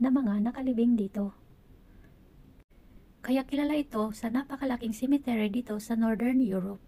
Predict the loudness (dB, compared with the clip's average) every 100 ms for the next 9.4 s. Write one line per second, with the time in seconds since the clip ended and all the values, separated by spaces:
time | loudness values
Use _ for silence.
0 | -20 -20 -20 -20 -20 -20 -20 -20 -20 -20
1 | -20 -20 -20 -20 -20 -20 -20 -20 -20 -20
2 | -20 -20 -20 -8 -4 -2 -2 -2 -4 -4
3 | -4 -4 -8 -12 -20 -20 -20 -20 -20 -20
4 | -20 -20 -20 -20 -20 -20 -20 -18 -6 -4
5 | -4 -6 -4 -4 -4 -6 -6 -12 -20 -20
6 | -20 -20 -20 -20 -20 -20 -20 -20 -20 -20
7 | -20 -20 -20 -20 -20 -20 -10 -2 2 4
8 | 2 2 -2 -4 -2 -2 -2 -6 -6 -2
9 | 0 2 0 -4